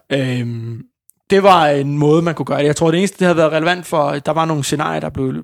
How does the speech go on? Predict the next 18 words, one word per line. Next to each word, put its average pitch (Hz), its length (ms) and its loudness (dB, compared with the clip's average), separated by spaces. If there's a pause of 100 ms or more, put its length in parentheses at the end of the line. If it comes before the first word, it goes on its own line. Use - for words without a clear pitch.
(120)
belyst. 170 300 -6 (180)
Der 151 80 -6
kunne 147 160 0
F - 20 -8
C 139 100 -6
København 151 340 -2
have 139 80 -6
fået 139 180 -2
en 131 80 -6
plads, 135 260 -6
den 135 140 -8
var 131 60 -6
rundt, 175 260 -2
fordi 151 400 -2 (340)
det 143 100 0
var 156 100 2
det 143 220 -2
bedste, 170 320 0